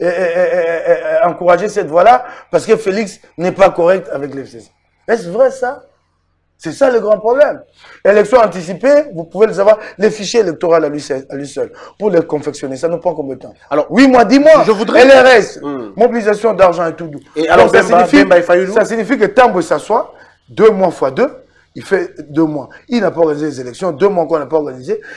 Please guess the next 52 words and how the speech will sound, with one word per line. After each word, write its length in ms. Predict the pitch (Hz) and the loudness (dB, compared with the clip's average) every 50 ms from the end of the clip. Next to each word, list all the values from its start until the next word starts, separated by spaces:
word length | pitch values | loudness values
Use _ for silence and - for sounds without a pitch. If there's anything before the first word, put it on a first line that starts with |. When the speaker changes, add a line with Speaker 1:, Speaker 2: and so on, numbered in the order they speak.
| - - | -20 -12
Speaker 1:
Les 140 | - 160 170 | -2 -2 -2
pays 460 | 160 - 175 180 190 196 185 147 - _ _ _ _ _ _ _ _ _ _ _ _ _ _ _ | 0 2 2 0 2 0 -4 -8 -12 _ _ _ _ _ _ _ _ _ _ _ _ _ _ _
sombrent 480 | _ - - - 233 214 175 156 156 | _ -2 2 4 4 4 4 2 -2
dans 100 | 151 147 | -4 -6
le 80 | 143 143 | -8 -10
chaos. 460 | 135 - 151 165 214 262 285 - - - - - - _ _ _ _ _ _ | -6 -2 2 4 4 4 4 2 -4 -16 -20 -20 -20 _ _ _ _ _ _
N'importe 380 | 156 180 180 - 226 233 208 - | -2 -2 0 2 4 2 4 2
quel 120 | 196 208 151 | 0 -4 -6
Kidam 320 | 156 175 156 190 196 180 | -6 0 2 4 4 4
sort 280 | - - - 196 180 170 | 2 0 2 2 4 2
de 140 | 147 151 147 170 165 151 | 2 -2 -6 -8 -10 -12
je 120 | 120 135 143 | -10 -10 -12
ne 60 | 135 | -6
sais 120 | - 175 | -6 -6
d'où, 280 | 151 135 196 247 262 269 - - _ - | -4 -2 -2 -2 -2 -4 -8 -14 _ -10
il 60 | 143 | -6
dit, « 120 | 185 214 | -4 -2
Je 80 | 165 - | -2 -2
prends 160 | 185 - - | -2 -2 -2
le 120 | 214 190 - | -2 -2 -6
pouvoir 300 | - 160 156 170 165 165 | -8 -4 -2 -2 -2 0
par 100 | 156 143 | -2 -2
la 80 | 127 120 | -4 -4
force. » 320 | - - 120 - - _ - | -8 -12 -14 -14 -16 _ -10
Speaker 2:
Et 120 | 139 139 | -10 -8
Bemba 320 | 135 139 135 127 120 120 117 | -6 -6 -8 -6 -6 -8 -8
et 20 | |
Fayulu, 380 | 113 - 120 110 107 104 101 104 107 _ _ _ _ | -8 -10 -10 -10 -10 -12 -14 -18 -20 _ _ _ _
sont-ils 320 | _ - 120 117 - 123 117 | _ -20 -20 -18 -16 -16 -16
ensemble 340 | 113 - - 131 127 120 113 | -16 -14 -16 -16 -16 -18 -20
toujours ? 320 | _ 120 120 143 151 151 151 | _ -20 -20 -20 -20 -20 _
Disons, 220 | _ 123 123 127 120 | _ -14 -14 -12 -12
sont-ils 340 | - 120 117 117 - 131 | -12 -16 -18 -16 -16 -14
en 60 | 120 117 | -14 -14
train 140 | 120 - 120 | -16 -18 -20
de 60 | 117 | -20
communiquer ? 720 | - - 113 117 117 113 110 - - 151 165 165 165 160 _ _ _ _ _ | -20 -20 -18 -16 -16 -16 -18 -18 -16 -14 -14 -14 -16 -18 _ _ _ _ _
Speaker 1:
Non, 220 | 170 226 294 285 190 | -4 -2 -2 0 0
je 100 | 165 247 | 0 -2
ne 80 | 269 | -2
pense 280 | 262 - 330 294 - - | 2 2 2 2 2 2
pas. 160 | - 311 240 | 2 2 2
Je 100 | 185 185 | 2 -2
t'ai 180 | 180 - 202 214 | -6 -8 -8 -6
dit 200 | 208 277 302 - | -2 -2 -2 -2
que 80 | - 202 | -2 -6
les 160 | 170 170 170 | -6 -4 -6
deux 200 | 160 147 247 269 - | -4 -2 -2 -2 -2
se 120 | - 175 | -4 -8
sont 200 | 165 - 208 202 | -8 -6 -6 -6
Speaker 2:
Les 80 | - - | -4 -4
Speaker 1:
plaints. 340 | 349 359 349 277 185 - | -2 -2 -2 -2 -4 -6